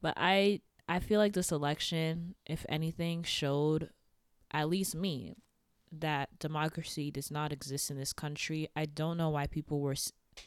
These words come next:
people say that. Like, "We live in a country that we could vote whoever we want and democracy reigns." No, we don't. We have an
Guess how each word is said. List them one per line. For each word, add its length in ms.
people 640
say 360
that. 440
Like, 300
"We 240
live 180
in 80
a 60
country 720
that 320
we 140
could 360
vote 240
whoever 480
we 120
want 420
and 180
democracy 600
reigns." 440
No, 220
we 140
don't. 480
We 140
have 200
an 140